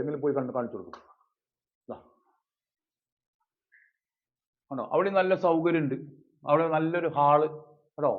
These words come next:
എത്ര പേര് വന്നാലും കിടക്കാനുള്ള സൗകര്യം, അതുപോലെ തന്നെ മേലൊക്കെ ഒന്ന് കാണിച്ചു കൊടുക്കും, ഒക്കെ ഇരുമ്പിന്റെ കഴുക്കോലും പട്ടികയാണ്, യാതൊരു പേടിയും പേടിക്കേണ്ട ആവശ്യമില്ല. എവിടെ അവിടെ കോൺക്രീറ്റാ? ഏത്? ആ, അത് കോൺക്രീറ്റ് ചെയ്തിട്ടുണ്ട് അല്ലേ?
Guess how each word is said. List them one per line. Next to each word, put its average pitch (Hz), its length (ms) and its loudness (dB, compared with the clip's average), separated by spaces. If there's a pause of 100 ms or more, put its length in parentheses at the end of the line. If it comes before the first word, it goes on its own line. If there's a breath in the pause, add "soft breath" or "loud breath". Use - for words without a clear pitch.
(160)
എത്ര - 260 -2 (100)
പേര് 156 220 4
വന്നാലും 147 320 0
കിടക്കാനുള്ള 147 480 0 (120)
സൗകര്യം, 131 500 -2 (480)
അതുപോലെ 147 280 2
തന്നെ 151 220 2
മേലൊക്കെ 147 260 0 (100)
ഒന്ന് 147 140 -4
കാണിച്ചു 143 220 -2
കൊടുക്കും, 143 240 -2
ഒക്കെ - 300 -6
ഇരുമ്പിന്റെ 143 400 -4
കഴുക്കോലും 135 380 -4
പട്ടികയാണ്, 113 460 -8
യാതൊരു 147 540 0
പേടിയും 120 240 -4
പേടിക്കേണ്ട 107 320 -10
ആവശ്യമില്ല. 92 320 -14 (1200)
എവിടെ 160 180 6
അവിടെ 170 180 4
കോൺക്രീറ്റാ? 180 380 2 (800)
ഏത്? 180 140 4 (920)
ആ, 147 120 4
അത് 165 140 2
കോൺക്രീറ്റ് 180 280 2
ചെയ്തിട്ടുണ്ട് 151 240 0
അല്ലേ? 160 100 6